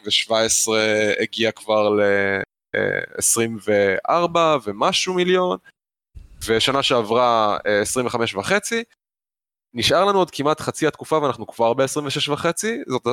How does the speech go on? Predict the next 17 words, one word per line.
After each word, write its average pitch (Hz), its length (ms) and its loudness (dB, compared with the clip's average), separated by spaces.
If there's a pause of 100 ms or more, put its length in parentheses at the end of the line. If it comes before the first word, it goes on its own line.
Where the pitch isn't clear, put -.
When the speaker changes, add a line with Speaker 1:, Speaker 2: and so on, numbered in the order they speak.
(140)
Speaker 1:
כבר 151 260 4
השנה 135 540 0
עם 113 180 -4
הגידול 110 800 0
הכי 110 200 -4
גדול, 117 560 2
year 123 80 0
over 110 280 0
year, 110 540 0
אה, 104 180 2
שהיה 104 460 2
מזה 104 300 -4
הרבה 104 260 0
זמן, 123 300 -2 (720)
בגלל 156 260 2
הצמיחה 120 520 0 (180)
של 101 280 -2